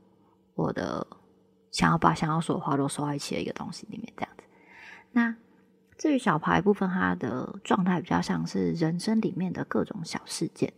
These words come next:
所以我们是用大牌去重新观看自己的价值观，用小牌去理解自己的人生插曲故事。其实我已经，我从大概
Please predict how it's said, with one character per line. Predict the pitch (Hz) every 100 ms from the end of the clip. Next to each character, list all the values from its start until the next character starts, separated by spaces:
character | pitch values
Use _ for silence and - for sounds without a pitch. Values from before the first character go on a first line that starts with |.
| - - - _
所 | 240
以 |
我 |
们 | 196
是 | 220
用 | 240 247
大 | 262 180
牌 | - -
去 | 185
重 | - 160
新 | 160 175 170
观 | 175 160 170 180
看 | 165 139 156
自 | -
己 | 175
的 | -
价 | - 143 120
值 | - -
观， | - - -
用 | 190 190
小 | - 214
牌 | - -
去 | - 196
理 | 160 165
解 | -
自 | -
己 | 143
的 | -
人 | - -
生 | - -
插 | - - -
曲 | -
故 | - -
事。 | - - - _ _ _ _ _ _ _ _ _ _ _ -
其 | 311
实 | 392 523 392 403 - _ _ _ _ _
我 | 262
已 | 262
经， | 262 240 226 220 226 226 - - - _ _ _ _ - - _
我 | 196
从 | 196 196 196 196
大 | 208 202
概 | 196 - -